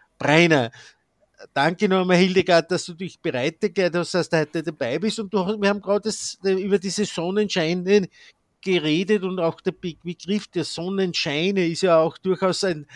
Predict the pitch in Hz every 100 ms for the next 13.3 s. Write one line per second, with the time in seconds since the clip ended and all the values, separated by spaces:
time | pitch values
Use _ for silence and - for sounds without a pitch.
0 | - 160 - 160 139 175 185 175 170 185
1 | 180 170 175 180 151 147 160 160 165 185
2 | - 180 160 156 120 139 185 185 190 165
3 | 175 165 165 151 170 180 - - - -
4 | 147 143 165 160 156 - - 147 156 233
5 | - 214 214 208 226 214 214 175 156 -
6 | 214 - 185 185 214 - 180 190 196 180
7 | _ _ _ - 156 - - 202 196 202
8 | 202 143 160 180 196 190 180 170 190 214
9 | 208 202 170 120 127 185 - 226 - 160
10 | 151 185 - 202 185 185 190 180 190 180
11 | 165 - 175 180 185 165 151 165 - 175
12 | 165 175 160 170 160 180 170 165 165 -
13 | 165 160